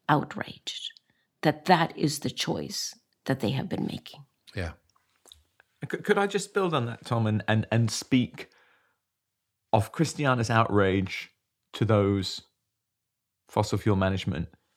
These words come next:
Speaker 3: and direct it at the investors? And actually some high-profile Republicans like, you know, Mitch McConnell recently have suggested that,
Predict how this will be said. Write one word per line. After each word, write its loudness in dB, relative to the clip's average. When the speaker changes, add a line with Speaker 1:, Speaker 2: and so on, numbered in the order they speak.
Speaker 3:
and 4
direct 4
it 2
at 2
the 2
investors? 0
And 8
actually 4
some 6
high-profile 6
Republicans 2
like, -4
you 0
know, 4
Mitch 2
McConnell 4
recently 0
have 2
suggested 2
that, 4